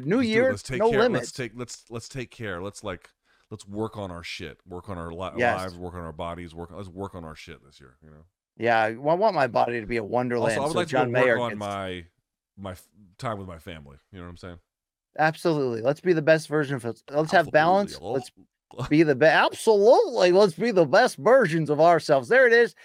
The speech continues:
Speaker 1: Happy New Year. Happy holidays. All that. Uh, thank you to Mikey Mormile for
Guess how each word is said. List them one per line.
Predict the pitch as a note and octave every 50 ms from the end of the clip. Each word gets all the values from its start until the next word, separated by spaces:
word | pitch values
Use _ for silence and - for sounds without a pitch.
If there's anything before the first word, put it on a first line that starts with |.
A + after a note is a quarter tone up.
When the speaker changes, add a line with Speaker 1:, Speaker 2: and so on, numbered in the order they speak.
| - _ _
Speaker 1:
Happy | - B3 B3 C#4 C#4+ D4+ C#4 A#3+
New | A3 A3 A3
Year. | G#3+ G#3+ G#3 G3+ G#3 G3
Happy | F#3+ G3 G3 G3 G3 G3+
holidays. | F#3+ F#3 F3+ F3 E3+ E3+ E3+ E3+ D3 D#3
All | D#3 D#3+ D#3+ D#3
that. | C#3+ C#3+ C#3+ C#3 C3+ B2+ - _ _ _ _ _ _ -
Uh, | - C#3+ C#3+ C#3+
thank | C#3 F3 F#3+ D#3+
you | F3+ F#3+
to | F#3
Mikey | F3+ F#3 F3+ D3 F3
Mormile | E3+ D#3+ D#3+ D#3+ D3+ D3+ D3 C#3+
for | - - C#3+